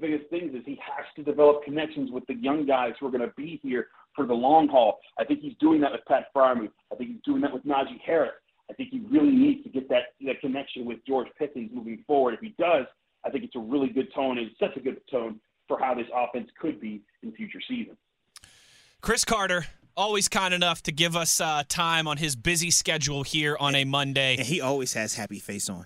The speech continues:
Speaker 2: He always has a happy face
Speaker 3: Yep.
Speaker 2: on. At Carter Critiques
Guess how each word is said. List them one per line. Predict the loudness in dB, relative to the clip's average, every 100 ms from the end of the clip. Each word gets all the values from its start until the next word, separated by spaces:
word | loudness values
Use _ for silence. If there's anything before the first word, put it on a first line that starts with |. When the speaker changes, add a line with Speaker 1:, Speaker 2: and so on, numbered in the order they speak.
| _ -6
Speaker 2:
He | -2
always | -2 -4 -4
has | -6 -6
a |
happy | -8 -10
face | -12 -6 -2
Speaker 3:
Yep. | -2
Speaker 2:
on. | -6 -16 -20 -20 _ _ _ _ _ _ _ 2
At | 2
Carter | 0 -2 0
Critiques | 0 0 0